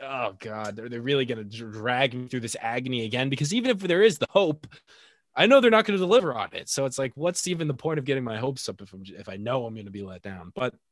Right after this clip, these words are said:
I will be irrational, an irrational fan as I always am. So if we do win at West Ham, which I hope we do, I really do, I will be all aboard the European <laughs> bandwagon. Choo choo again. We'll bring it back.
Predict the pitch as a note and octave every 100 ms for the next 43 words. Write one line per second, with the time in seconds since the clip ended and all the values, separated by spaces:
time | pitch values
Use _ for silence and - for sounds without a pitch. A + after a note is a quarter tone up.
0 | _ - A#2 D3 D#3 D#3 D3+ _ - A2+
1 | A2 A#2+ A#2+ - A#2 A#2 G#2+ _ _ _
2 | _ _ - A2+ G2+ A2 G#2+ A2+ G2 G2+
3 | G2 F#2+ F#2+ F#2 F#2 F2+ F2 F2+ _ _
4 | _ _ - F#2 F2+ - G2 B2+ A#2+ A2
5 | G#2 G#2 G2 - G2 F#2+ G2 F2+ - F2
6 | - F3+ F3+ C#3 A#2+ A#2 A#2 G2 G2+ B2
7 | B2 F#2+ F#2 F#2 _ _ _ _ _ -
8 | F2+ F2+ F2 F#2+ A#2+ C3+ C3+ B2 B2 A2
9 | G#2+ G#2+ G#2+ - G#2+ G2+ - B2 A#2 A2+
10 | G#2 G2+ G2+ G2+ _ _ _ - C3+ C3+
11 | - C3 C3 C3 C3 - G#2+ - B2 A#2+
12 | A#2+ A#2+ G#2+ G#2 A2+ A#2 G#2+ G2+ G2 F#2+
13 | -